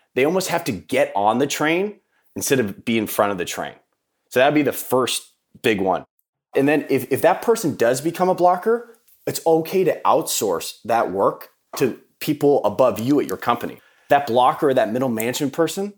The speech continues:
can't really say, "Hey, your C E O shouldn't reach out to my C E O. I don't control my C E O's calendar. I'm not his E A,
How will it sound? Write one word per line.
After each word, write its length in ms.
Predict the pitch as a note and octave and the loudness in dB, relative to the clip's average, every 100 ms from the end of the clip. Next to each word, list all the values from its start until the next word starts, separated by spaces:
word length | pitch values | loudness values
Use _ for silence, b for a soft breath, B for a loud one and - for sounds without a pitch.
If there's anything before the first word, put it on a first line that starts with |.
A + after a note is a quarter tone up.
| _ _ b b | _ _ b b
can't 240 | - E3+ - | -10 -4 0
really 160 | E3 | 0
say, 220 | D3 D3 B2 | 2 2 2
"Hey, 260 | D3+ E3+ | 2 0
your 180 | C#3 A#2 | 0 -2
C 280 | - E3+ D#3+ | -2 -2 2
E 60 | |
O 100 | D#3 | 2
shouldn't 320 | A2 - D#3 C3 | 2 -2 -2 -2
reach 180 | C3 | 0
out 140 | C#3+ - | 0 0
to 80 | A2 | -2
my 180 | G2 | -2
C 280 | G#2+ - D#2 | -2 -6 -10
E 40 | A#1 | -12
O. 160 | - - _ _ _ | -14 -18 _ _ _
I 160 | - C3+ | 2 2
don't 120 | G#3+ | 2
control 300 | A#2 - A2 | -2 2 2
my 140 | G2+ | 0
C 220 | - G#2+ | -2 -2
E 20 | F#2+ | -2
O's 160 | F#2 | -4
calendar. 520 | - E2+ F#2 D#3 E3 _ - | -4 -2 0 -2 -4 _ -4
I'm 160 | D#3 | 0
not 200 | D#3 B2 | 2 2
his 200 | A#2 F#2+ | 0 -4
E 100 | F2 | -6
A, 240 | D#2+ E2 | -6 -8